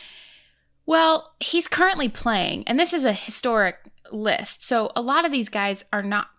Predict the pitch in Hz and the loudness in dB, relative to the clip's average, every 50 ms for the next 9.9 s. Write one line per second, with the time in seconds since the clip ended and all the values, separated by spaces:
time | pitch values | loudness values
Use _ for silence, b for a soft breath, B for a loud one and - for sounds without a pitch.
0 | _ - 214 208 202 190 196 185 180 175 175 175 - - _ _ _ _ _ _ | _ -4 -2 -2 -2 -2 -4 -6 -6 -6 -6 -8 -12 -16 _ _ _ _ _ _
1 | - - 254 247 226 202 - - - - 196 190 175 - - - - - - - | -2 0 2 2 2 0 -4 -10 -8 -6 -4 -4 -2 -4 -6 -8 -8 -8 -8 -8
2 | - - 214 196 190 190 196 202 - - b b b b b b b b b b | -8 -8 -4 -2 0 0 0 -2 -4 -8 b b b b b b b b b b
3 | 240 226 - 254 233 214 302 302 294 - 233 214 190 185 185 190 214 254 311 320 | 2 4 4 2 2 2 2 2 2 2 2 4 4 4 4 4 2 2 2 2
4 | 302 262 240 226 - 233 190 180 185 - 220 202 185 185 170 160 - 202 - 180 | 2 2 2 0 0 0 -2 0 0 0 -2 -2 -4 -4 -4 -6 -6 -6 -6 -6
5 | - 185 214 208 202 190 - - 208 180 185 - 202 202 208 202 190 175 170 180 | -4 -2 -2 -2 -2 -2 -2 -2 -2 -4 -6 -8 -6 -4 -2 -2 -2 -4 -4 -6
6 | 202 - _ - 220 233 254 285 269 247 175 175 - - - - 185 98 - 226 | -8 -10 _ 2 4 4 4 4 4 2 0 0 -2 -4 -4 -6 -8 -6 -6 -4
7 | 233 214 - - - - - _ _ _ 214 202 214 220 240 262 285 254 - 262 | -4 -2 -4 -4 -6 -8 -12 _ _ _ -6 0 2 2 4 4 2 0 0 -2
8 | 240 214 - - - 202 190 196 - - - 175 160 - - 110 170 190 202 208 | 0 0 -2 -2 -2 -4 -4 -6 -8 -6 -6 -4 -4 -4 -4 -4 -4 -4 -6 -6
9 | 202 - 214 196 190 190 196 208 208 190 196 226 240 262 262 247 240 233 | -6 -6 -6 -6 -6 -6 -8 -10 -10 -8 -8 -6 -4 -4 -4 -4 -6 -8